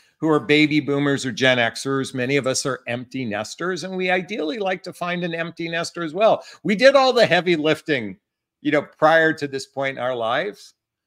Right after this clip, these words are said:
You know, our children, ideally, we'd like to have them launch so we can, if we're single in midlife, we can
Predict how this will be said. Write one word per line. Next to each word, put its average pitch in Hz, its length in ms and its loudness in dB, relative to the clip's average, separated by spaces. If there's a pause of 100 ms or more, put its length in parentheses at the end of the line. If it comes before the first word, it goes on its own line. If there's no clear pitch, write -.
(360)
You 156 80 -8
know, 175 60 0
our 175 140 0
children, 185 640 -6
ideally, 160 460 -4
we'd 160 180 -4
like 151 260 -2
to 147 260 -6 (120)
have 143 240 -8
them 139 200 -8
launch 131 520 -4
so 151 100 -8
we 147 140 -6
can, 139 320 -10
if - 160 -18
we're 127 260 -8 (140)
single 143 520 -6
in 123 100 -6
midlife, 123 560 -2
we 139 140 -8
can 131 240 -10